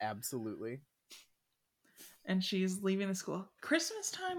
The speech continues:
Speaker 2: always makes me wanna watch Hallmark movies.
Speaker 1: Mm, mm-hmm. Yeah.
Speaker 2: Like,
Speaker 1: It's a
Speaker 2: people are
Speaker 1: tradition.
Speaker 2: like, "They're terrible." And I'm like, "That's the point."
Speaker 1: Yeah, that's, there's no other reason that you watch them apart from to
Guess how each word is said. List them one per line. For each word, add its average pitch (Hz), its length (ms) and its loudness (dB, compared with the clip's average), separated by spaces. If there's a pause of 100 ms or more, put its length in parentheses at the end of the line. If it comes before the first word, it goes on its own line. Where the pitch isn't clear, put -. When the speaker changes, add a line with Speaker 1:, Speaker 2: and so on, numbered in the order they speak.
Speaker 2:
always 208 320 2
makes 185 260 0
me 180 60 0
wanna 175 180 2
watch 160 240 -4
Hallmark 156 420 -6
movies. - 400 -10 (600)
Speaker 1:
Mm, 156 640 0 (240)
mm-hmm. 127 380 -2 (160)
Yeah. 202 320 4 (1120)
Speaker 2:
Like, 214 220 2
Speaker 1:
It's 151 120 -2
a 165 40 -6
Speaker 2:
people 160 140 -6
are 240 120 4
Speaker 1:
tradition. 277 160 4
Speaker 2:
like, 269 180 0 (540)
"They're 262 160 2
terrible." 294 480 0
And 208 100 2
I'm 226 60 2
like, 226 120 2
"That's - 260 -6
the 262 80 -4
point." - 680 -6
Speaker 1:
Yeah, 175 140 -8
that's, 160 260 -6
there's 160 380 0
no 160 280 2
other 156 280 4
reason 147 320 2
that 131 120 -2
you 123 140 0
watch 131 400 2
them 92 220 -6
apart 110 380 0
from 110 240 -6
to 110 300 -2